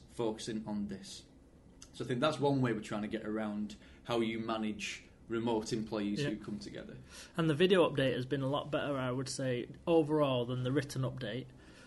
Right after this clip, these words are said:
Speaker 2: Um, even though it's easier for someone like me to read an email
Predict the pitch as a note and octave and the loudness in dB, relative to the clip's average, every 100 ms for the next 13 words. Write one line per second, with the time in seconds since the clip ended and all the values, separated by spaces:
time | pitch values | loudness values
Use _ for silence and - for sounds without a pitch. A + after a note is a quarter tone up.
0 | - - D3+ C3+ C3+ E3+ F3+ F#3 F3+ D#3 | -20 -8 -2 0 0 4 4 4 4 4
1 | - E3+ F#3 - F3 - E3 D#3 C#3 C#3+ | 4 4 4 4 2 0 -2 0 0 -2
2 | C#3 C#3 D3 D3 C#3+ C#3+ C#3 C#3+ | -4 0 2 4 2 -2 -2 -4